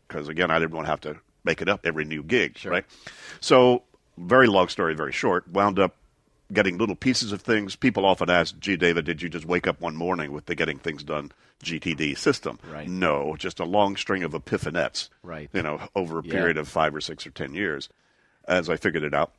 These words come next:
Speaker 1: And I figured out stuff for myself that worked, gave me more sense of control and focus and clarity, turned around the techniques I was learning for myself, worked with the, all the consulting clients that I was working with, and then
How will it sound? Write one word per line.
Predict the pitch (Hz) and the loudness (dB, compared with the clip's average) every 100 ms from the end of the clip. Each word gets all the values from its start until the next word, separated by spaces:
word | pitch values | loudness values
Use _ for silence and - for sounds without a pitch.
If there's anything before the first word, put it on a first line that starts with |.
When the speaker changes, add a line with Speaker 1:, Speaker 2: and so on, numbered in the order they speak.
| - | 0
Speaker 1:
And | 143 135 - | 0 2 4
I | 120 | 4
figured | 120 151 139 120 | 4 2 4 6
out | 110 | 4
stuff | - 107 | 4 2
for | 85 | 2
myself | 82 - 127 - - - - | -2 2 2 0 -4 -20 -6
that | - | -4
worked, | 113 123 - 107 | -2 -2 -4 -2
gave | 95 87 | -2 0
me | 90 90 - _ | -2 -4 -8 _
more | - 87 85 | -10 -6 -6
sense | 101 80 - | -6 -8 -10
of | 80 | -14
control | 87 - 117 104 | -10 -2 0 0
and | 73 | -2
focus | 110 104 101 - | -2 -2 -4 -8
and | 69 71 - - | -10 -14 -20 -4
clarity, | 107 107 104 107 - _ _ _ - | 2 4 2 -2 -6 _ _ _ -4
turned | 107 92 | 0 2
around | 92 90 85 | 4 4 2
the | 82 | 0
techniques | 101 - 85 92 | 0 -2 -4 -2
I | |
was | 95 82 | -2 -2
learning | 90 92 | -6 -6
for | 85 82 | -6 -8
myself, | 73 76 107 117 - - - - 85 | -8 -2 0 0 -4 -20 -20 -20 -6
worked | 95 92 | -4 -4
with | 87 85 | -4 -4
the, | 78 80 _ _ _ | -4 -8 _ _ _
all | 69 71 | -10 -8
the | 69 | -8
consulting | 73 69 113 117 117 | -12 -4 -4 -4 -2
clients | 117 113 117 | 0 0 -2
that | 101 | -4
I | 107 | -4
was | 95 101 | -4 -8
working | 110 101 | -10 -10
with, | 104 - _ _ _ - | -12 -16 _ _ _ -2
and | 92 | 2
then | 98 107 104 104 | 4 4 4 -4